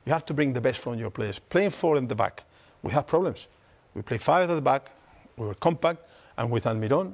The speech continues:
we finished seventh in the second part of the league. Why? Because we could go forward. So then you have to get the best from your players. That's it.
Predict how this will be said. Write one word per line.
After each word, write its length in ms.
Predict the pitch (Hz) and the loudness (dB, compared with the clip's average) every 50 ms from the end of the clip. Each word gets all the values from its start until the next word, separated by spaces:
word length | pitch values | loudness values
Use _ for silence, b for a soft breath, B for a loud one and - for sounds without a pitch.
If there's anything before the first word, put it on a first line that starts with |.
| - - | -12 -10
we 120 | - 123 | -8 -8
finished 280 | - - - 202 165 - | -4 -2 0 0 0 0
seventh 380 | - 196 208 196 135 113 - - | 0 0 0 0 -2 -6 -6 -8
in 140 | 127 120 | -6 -4
the 260 | 117 117 113 113 110 113 - | -4 -2 -2 -2 -4 -6 -10
second 340 | - - - 131 - 139 113 | -6 -4 -4 -2 -2 -4 -4
part 200 | - 123 120 117 | -2 -2 -2 -2
of 100 | 117 110 | -4 -4
the 80 | 110 113 | -2 -2
league. 160 | 110 101 92 | -2 -4 -2
Why? 260 | - 127 151 165 123 B B B B B B B | 0 0 2 2 0 B B B B B B B
Because 340 | - - - 190 156 - - - | -10 -2 0 0 0 0 -2 -4
we 120 | - 139 123 | -2 -2 -2
could 200 | - - 120 - | -2 -4 -4 -2
go 140 | - 107 | -2 -4
forward. 400 | 113 - - 185 185 151 120 98 B B B B B B | -2 0 0 2 2 2 0 -2 B B B B B B
So 240 | - - 127 117 110 | -4 -2 0 0 2
then 240 | 117 139 143 135 - b b b b _ - | 4 4 4 2 0 b b b b _ -6
you 80 | - 117 | -2 0
have 220 | 131 165 170 - | 0 0 0 -2
to 80 | - 151 | 0 0
get 180 | 147 160 135 | 2 2 2
the 80 | 131 156 | 2 2
best 160 | 147 143 135 | 2 0 0
from 180 | - - 135 127 | -2 -4 -4 -2
your 140 | 120 113 | -2 -4
players. 320 | 98 - 143 156 151 113 - | -2 0 2 2 2 0 -2
That's 300 | 120 120 139 139 - - | -2 -2 -2 -2 -4 -6
it. 100 | 160 | -8